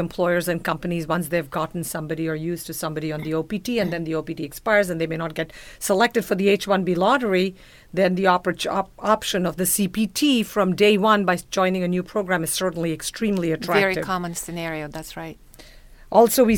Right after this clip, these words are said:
Speaker 1: see that the C P T authorization actually does not require any kind of U S C I S approval, and it's issued by the designated s-, uh,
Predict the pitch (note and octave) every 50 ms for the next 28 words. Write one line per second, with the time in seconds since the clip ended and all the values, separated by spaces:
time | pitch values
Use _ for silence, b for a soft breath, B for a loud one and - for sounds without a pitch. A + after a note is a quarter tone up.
0 | - - A#3 A3 G#3 G#3+ F#3 F#3+ G3+ - A#3 A3 F#3 A#3 A3+ F#3+ G#3+ G3+ G3 F#3+
1 | F#3+ - F#3+ F#3 E3+ F#3+ G3 F#3+ F#3+ - G3+ F#3 F#3 F#3 G3 F#3+ - - F#3+ F3+
2 | F3+ F3+ D#3 - F3+ D#3+ D3+ F#3 F3 F3+ G#3+ G#3+ G#3+ - G3 F3 - - G#3 F#3+
3 | F#3+ F#3+ F3+ E3+ E3 D#3 - - F#3+ G#3 A3+ G#3+ - A3 F#3+ F3+ E3+ E3 F#3 F3+
4 | F#3+ F3 - - G3 F3 E3 E3 E3+ E3 - E3+ C3+ - - - C#4+ D#4 C#4+ A3+
5 | G#3 F#3 F3+ F3+ B B B B B B B B F3 F#3 F#3 F#3 F3+ - - A3
6 | F3+ - - A3 G#3 F#3+ D#3+ E3 F#3+ F#3+ G3+ F#3 F#3+ E3+ F#3+ F#3+ F3+ - F#3 E3+
7 | F3+ F3+ F3+ F3 F#3 E3 E3 - - - - - - - G3 F3 E3 E3+